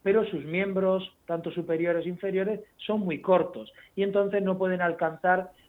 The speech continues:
más allá de un metro, un metro diez de forma natural. Es posible, eh, aplicar estas técnicas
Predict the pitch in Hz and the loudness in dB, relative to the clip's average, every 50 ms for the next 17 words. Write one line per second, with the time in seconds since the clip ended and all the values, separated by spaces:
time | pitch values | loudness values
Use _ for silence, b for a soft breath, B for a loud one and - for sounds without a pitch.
0 | b 165 170 175 170 - 165 165 165 170 170 175 175 170 - - _ _ _ _ | b -2 0 0 2 2 0 2 2 4 2 2 0 -2 -8 -16 _ _ _ _
1 | - 151 143 143 160 160 160 165 165 170 165 165 - 180 180 170 170 175 185 185 | -18 -14 -8 -4 -2 0 0 2 0 0 -2 -4 -4 -6 -6 -4 -2 0 0 0
2 | 180 180 - 170 170 165 170 165 165 170 175 165 165 - 143 143 131 135 143 151 | 0 -2 -2 0 2 2 2 2 0 -2 -4 -6 -6 -6 -6 -6 -4 -2 2 4
3 | 160 160 160 - - - 147 143 - 156 156 151 151 147 143 135 - - 117 113 | 4 4 4 2 -8 -12 -12 -10 -8 -8 -6 -6 -6 -6 -6 -8 -8 -8 -10 -8
4 | 113 110 110 - b b b b b - 170 170 170 190 185 185 - 220 214 202 | -8 -8 -10 -14 b b b b b -6 -6 -4 0 0 0 0 0 0 0 2
5 | 196 202 226 247 - - b b b b b - - - - - - - - 165 | 2 2 2 2 0 -6 b b b b b -20 -20 -20 -20 -20 -16 -8 -6 -4
6 | 160 - 151 147 147 170 175 170 156 139 139 - - 170 - - 180 175 - - | -4 -2 -2 0 4 4 4 6 4 2 0 -6 -10 -8 -4 -2 -2 -2 -2 -4
7 | - 196 196 196 185 185 180 180 - 202 208 214 202 | -4 -2 -2 -2 -2 -4 -6 -4 -4 -4 -4 -4 -4